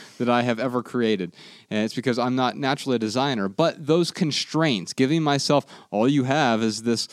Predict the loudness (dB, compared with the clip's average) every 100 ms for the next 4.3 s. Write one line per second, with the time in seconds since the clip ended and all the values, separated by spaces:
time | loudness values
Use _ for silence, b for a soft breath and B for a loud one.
0 | B B 0 0 2 -2 -4 -6 0 0
1 | 2 0 2 0 0 -2 -2 -2 -4 -2
2 | -4 -2 0 0 -2 B B B 0 2
3 | 4 4 2 2 0 -2 b b -2 2
4 | 2 0 -8